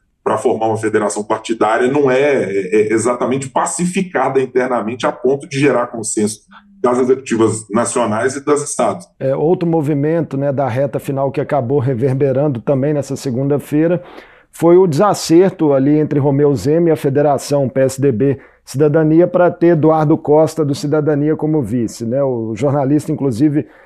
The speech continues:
Speaker 2: anunciou que não seria candidato a nada, atirando um pouco nos tucanos. E hoje, né, com, com esse desacerto, foi anunciado Paulo Brant, atual vice-governador,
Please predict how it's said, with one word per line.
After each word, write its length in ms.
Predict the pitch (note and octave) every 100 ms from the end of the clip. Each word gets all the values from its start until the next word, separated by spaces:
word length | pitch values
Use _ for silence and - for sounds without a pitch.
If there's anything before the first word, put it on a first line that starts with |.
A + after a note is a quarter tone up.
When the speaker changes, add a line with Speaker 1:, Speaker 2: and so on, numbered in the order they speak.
| _ -
Speaker 2:
anunciou 480 | C#3 D3 - D3
que 120 | D3 C#3+
não 320 | D3 D#3 B2+ - - _ _
seria 500 | - D#3 D3 D#3 C#3
candidato 560 | D3+ B2+ B2 C#3 C3+
a 80 | C3
nada, 720 | C#3 E3+ F#3 D#3+ D#3+ D3+ C#3+ B2 D3 C3
atirando 580 | B2 D3+ C#3+ D#3 D3+
um 100 | C#3
pouco 400 | B2 D3 D3 C3+
nos 200 | C3 C3
tucanos. 800 | - D3 - D#3+ F3+ F3 - - _ _ _ -
E 100 | G3+
hoje, 560 | E3 F3+ F3+ G#3+ G#3
né, 260 | F3 C#3+ D#3+
com, 440 | D#3 D#3+ C#3 B2 - -
com 160 | D#3
esse 220 | E3 D#3+
desacerto, 640 | D3+ B2+ E3+ - E3+ F3+ F#3
foi 180 | G3 G3
anunciado 760 | F#3 F3+ - D#3 C#3+ C3 B2 -
Paulo 260 | D#3 D#3+ D#3
Brant, 460 | B2+ D3 F3+ F#3+
atual 440 | E3 - D3 D#3+ D3
vice-governador, 1200 | G#2 E3+ G3+ D#3+ B2+ A#2+ C3+ C#3 B2 A2 B2+